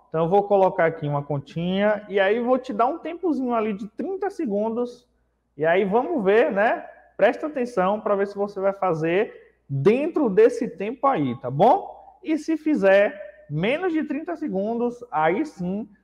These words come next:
você é uma pessoa bem fera, <laughs> é uma pessoa que faz cálculos de maneira rápida, tá bom? Então, a continha que você vai fazer é essa daqui, ó.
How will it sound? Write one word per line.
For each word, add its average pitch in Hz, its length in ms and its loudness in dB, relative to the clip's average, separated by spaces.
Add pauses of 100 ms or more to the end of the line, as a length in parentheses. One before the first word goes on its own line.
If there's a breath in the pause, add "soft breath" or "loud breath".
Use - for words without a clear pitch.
(180 soft breath)
você 160 300 -8
é 175 40 -8
uma 202 140 -6
pessoa 185 440 -4
bem 156 520 -4
fera, 170 600 -2
<laughs> - 460 -6
é - 20 -10
uma 170 160 2
pessoa 175 400 -2
que - 140 -16
faz 175 400 0
cálculos 175 540 2
de 170 80 -4
maneira 170 400 -2
rápida, 123 420 -6
tá - 120 -8
bom? 220 340 4 (240 loud breath)
Então, 175 140 4
a 196 100 8
continha 208 340 -2
que 233 100 -8
você 233 200 0
vai 214 100 4
fazer 190 580 0
é 196 200 6
essa 202 240 -2
daqui, 165 380 -4
ó. 95 100 -6